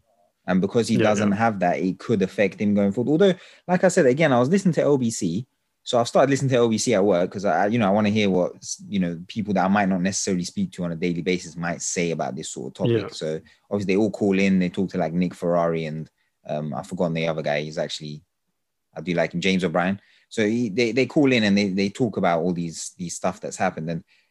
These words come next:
Speaker 1: you know, a lot of them were like, you know, "Oh, he shouldn't live in squalor. Oh, he just made an offhand comment. It's just Boris being silly. You know, it's, oh, you know, the, why should we care about his sex life when it came to him cheating and stuff?"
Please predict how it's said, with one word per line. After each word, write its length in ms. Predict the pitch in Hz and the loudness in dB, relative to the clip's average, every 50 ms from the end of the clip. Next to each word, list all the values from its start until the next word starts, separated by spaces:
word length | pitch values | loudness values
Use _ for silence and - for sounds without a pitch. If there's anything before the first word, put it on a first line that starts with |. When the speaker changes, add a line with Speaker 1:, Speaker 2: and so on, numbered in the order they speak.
| _ _ | _ _
Speaker 1:
you 100 | - 127 | -2 0
know, 140 | 127 110 107 | 2 4 4
a 20 | 120 | 4
lot 160 | 147 147 135 | 4 4 4
of 40 | 123 | 4
them 120 | 123 123 | 4 2
were 100 | 123 117 117 | 2 2 4
like, 340 | 117 113 110 110 101 104 123 | 4 4 4 2 2 0 -2
you 80 | 123 | 0
know, 420 | 117 101 98 104 107 113 113 117 - | 2 2 4 4 2 2 2 0 0
"Oh, 300 | 98 151 160 160 160 151 | -2 0 0 2 2 2
he 120 | 143 143 147 | 0 -2 -2
shouldn't 320 | 131 - - 156 151 139 139 | -4 -4 -2 -2 -2 0 -2
live 140 | 147 131 | -2 0
in 80 | 139 135 | -2 -2
squalor. 460 | 135 - - - 143 143 139 127 - - | -2 -2 -2 -2 0 2 2 0 0 2
Oh, 240 | 170 175 170 165 | 2 4 4 4
he 160 | 160 139 165 156 | 2 0 -2 -2
just 220 | 151 175 - 170 | -2 -2 -2 -2
made 180 | 165 156 147 156 | -2 -2 -2 -4
an 80 | 156 | -4
offhand 480 | 156 151 147 - - 156 151 147 139 - | -4 -4 -4 -4 -4 -6 -6 -6 -6 -6
comment. 400 | - - 151 151 139 135 135 135 | -6 -4 -2 0 0 0 0 -2
It's 160 | 139 135 - | -2 -4 -4
just 260 | - 156 127 123 120 | -4 -4 -4 -2 0
Boris 320 | 117 131 139 139 135 120 - | 2 2 4 4 2 0 -2
being 240 | - 123 120 120 | -2 -2 -2 -2
silly. 300 | 117 - - - 131 127 | -2 -4 -2 -2 0 0
You 220 | 120 117 117 117 120 | 2 2 2 2 2
know, 200 | 117 113 113 113 | 2 2 2 2
it's, 340 | 113 113 98 98 - - - _ _ _ _ _ _ _ _ - | 2 0 -2 -4 -8 -10 -12 _ _ _ _ _ _ _ _ -8
oh, 280 | - - 147 156 147 | -2 0 2 4 4
you 240 | 139 127 123 139 147 | 2 2 2 2 2
know, 400 | 139 123 123 123 120 120 120 117 | 4 4 4 4 4 2 2 0
the, 280 | 113 120 117 110 117 127 139 139 143 | 0 0 -2 -2 -2 -8 -12 -14 -12
why 300 | 127 123 131 131 131 131 | -6 0 2 2 2 2
should 180 | - - 131 | 0 -2 -2
we 100 | 123 120 | -2 -4
care 240 | 113 - - 139 131 | -2 -2 0 2 2
about 260 | 123 120 117 113 113 | 4 4 2 2 2
his 140 | 123 117 - | -2 -4 -4
sex 300 | - 131 110 101 - - | -2 -2 -2 -4 -4 -2
life 340 | 117 110 110 110 107 - - | 0 0 0 0 -2 -4 -2
when 140 | 110 104 101 | -2 0 0
it 60 | 98 | 0
came 240 | 98 110 107 104 101 | 0 0 0 -2 -2
to 100 | - 104 | -4 -4
him 220 | 110 104 101 98 | 0 0 0 0
cheating 420 | 95 - 113 107 98 98 98 95 | 0 0 0 0 2 2 4 4
and 100 | 95 95 | 2 2
stuff?" 320 | 95 - - 98 98 95 | 0 0 -2 -2 -2 -2